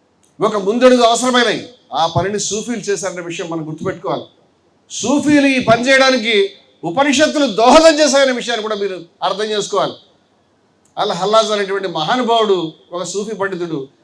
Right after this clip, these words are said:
అన్ అల్ హక్ అని ప్రకటించాడు. అన్ అల్ హక్ అంటే నేనే సత్యాన్ని అని. ఇస్లాం సాంప్రదాయం ప్రకారం భగవంతుడికి తొంభై తొమ్మిది పేర్లు ఉన్నాయి, వందో పేరు ఉంది కానీ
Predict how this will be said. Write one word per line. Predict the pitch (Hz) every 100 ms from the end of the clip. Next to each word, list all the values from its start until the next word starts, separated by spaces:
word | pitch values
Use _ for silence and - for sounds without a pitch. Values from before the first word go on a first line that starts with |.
| -
అన్ | 190
అల్ | 214 202
హక్ | 180 208
అని | 226 180
ప్రకటించాడు. | 170 160 143 135 104 _ _ _ 143
అన్ | 185
అల్ | 185
హక్ | 185 196
అంటే | 196
నేనే | 175 160 196
సత్యాన్ని | 233 185 170 196 202 185
అని. | 127 - _ _ _ _ _
ఇస్లాం | 131 123 202 285 262
సాంప్రదాయం | 240 226 220 220 214
ప్రకారం | 202 196 208 196
భగవంతుడికి | 160 175 202 196 185
తొంభై | 165 165 175
తొమ్మిది | 165 165 151 147
పేర్లు | 165 156
ఉన్నాయి, | 131 120 _ _ _ _ _ _ _ _ _ _ -
వందో | 156 185 262
పేరు | 247 247
ఉంది | 233 233
కానీ | 233 240 240